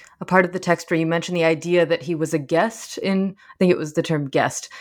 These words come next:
in both German and Italian. And so that, I think, also highlights a recurring theme of the sort of dialectic of at-homeness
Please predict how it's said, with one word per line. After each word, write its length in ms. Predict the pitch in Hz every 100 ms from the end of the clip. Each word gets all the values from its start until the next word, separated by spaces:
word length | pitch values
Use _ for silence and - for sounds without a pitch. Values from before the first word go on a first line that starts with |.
| - -
in 140 | 165
both 340 | 165 160 160
German 400 | - 160 160 156
and 140 | 147 143
Italian. 760 | 139 - 139 139 135 - 151 - - - - - -
And 100 | 185
so 100 | 208
that, 280 | 202 208 208 - -
I 160 | -
think, 240 | 196 254 -
also 640 | 180 190 208 185 175 170 -
highlights 580 | 151 170 175 170 160 160
a 60 | 156
recurring 440 | 156 - 170 160
theme 360 | - 170 165 156
of 120 | 151
the 100 | 151
sort 180 | 165 143
of 80 |
dialectic 720 | 147 151 151 160 156 - 160 160 -
of 360 | 151 147 - _ _ _ _ _ _ _ _ _
at-homeness 840 | 175 156 - 180 185 175 160 156